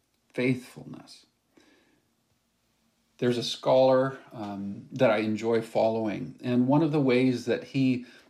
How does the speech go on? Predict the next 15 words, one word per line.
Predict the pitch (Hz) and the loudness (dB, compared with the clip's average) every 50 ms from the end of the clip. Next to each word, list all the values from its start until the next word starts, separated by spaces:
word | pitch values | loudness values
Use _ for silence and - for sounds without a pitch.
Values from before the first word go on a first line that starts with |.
| _ | _
summarizes | - - - - - - 147 139 135 139 139 131 123 120 110 110 113 113 113 104 117 110 107 101 - | -14 -12 -10 -8 -2 2 4 4 6 6 6 6 6 6 4 2 2 0 -2 -4 -4 -6 -6 -8 -8
the | - 107 | -4 -2
message | 107 107 110 120 120 - - 117 104 - - | -2 0 0 -2 -4 -4 -6 -6 -6 -6 -6
of | 120 107 101 95 | -6 -6 -6 -6
the | 104 98 87 - - | -8 -8 -8 -4 -2
Old | - 113 - - - | -2 -2 -2 -2 -4
Testament, | - 90 87 - - 92 - - | -10 -12 -12 -10 -10 -12 -12 -12
the | - | -16
first | - - - 127 117 107 - - - - - _ _ _ | -20 -6 -2 -2 -2 -2 -4 -10 -16 -20 -20 _ _ _
portion | - - - 127 120 117 113 - - 113 107 107 98 | -14 -4 -2 -2 -2 -2 -4 -4 -4 -2 -2 -2 -2
of | - 104 95 - | -4 -8 -10 -4
God's | - 107 107 107 104 101 | -2 0 0 0 -2 -4
story | - - - 110 107 107 101 98 | -8 -6 -4 -4 -2 -2 -4 -4
throughout | 98 - - 104 101 98 - - - _ _ _ | -8 -8 -8 -8 -8 -8 -10 -14 -20 _ _ _
Scripture, | _ - - - - 233 226 226 - - - - - - | _ -20 -8 -2 -2 -2 -2 -2 -8 -12 -12 -12 -12 -14